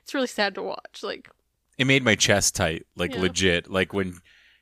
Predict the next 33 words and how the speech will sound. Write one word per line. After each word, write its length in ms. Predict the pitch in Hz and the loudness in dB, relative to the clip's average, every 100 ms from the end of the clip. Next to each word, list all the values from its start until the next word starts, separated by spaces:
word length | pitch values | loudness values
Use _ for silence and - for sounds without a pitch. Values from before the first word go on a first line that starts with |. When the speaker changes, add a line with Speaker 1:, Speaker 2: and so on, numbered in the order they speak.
| _ _ _ _ - | _ _ _ _ 0
Speaker 2:
I 60 | |
realized 580 | 107 113 127 117 107 92 | 2 6 6 6 4 2
that 120 | 104 | 0
when 180 | 95 98 | 0 0
I 60 | 95 | 0
knew 300 | 98 113 110 | 2 2 4
that 220 | 98 87 | 4 4
was 160 | 98 95 | 0 -4
what 160 | 95 | -4
she 140 | - 104 | -2 -4
was 160 | 90 | -4
going 240 | 85 104 95 | -2 0 0
to 100 | 98 | -2
do, 360 | 92 92 107 101 | 0 0 0 -2
like, 160 | 95 | -2
it 100 | 101 | -2
made 360 | 87 95 92 87 | -4 -2 -2 -4
me 100 | 87 | -6
uncomfortable 720 | 80 78 78 73 69 57 57 _ _ | -6 -10 -14 -14 -14 -14 -18 _ _
Speaker 1:
Yep. 260 | 269 233 - _ | -12 -12 -16 _
Speaker 2:
watching 400 | 82 71 - - | -8 -8 -8 -18
it. 100 | - _ _ - | -20 _ _ -16
Speaker 1:
Yep. 180 | 240 - - _ _ _ _ _ - - _ | -16 -18 -20 _ _ _ _ _ -20 -20 _
And 120 | 285 | 0
it's 160 | 277 - | 2 2
like, 240 | 269 247 - | 2 2 0
I 120 | 269 | 2
know 160 | 269 277 | 2 2
he's 200 | 294 262 | 0 0
around 280 | 226 226 220 | 0 0 0
all 140 | 202 | -2
the 80 | - | -4
time, 600 | - 220 233 226 208 | -6 -2 0 0 -4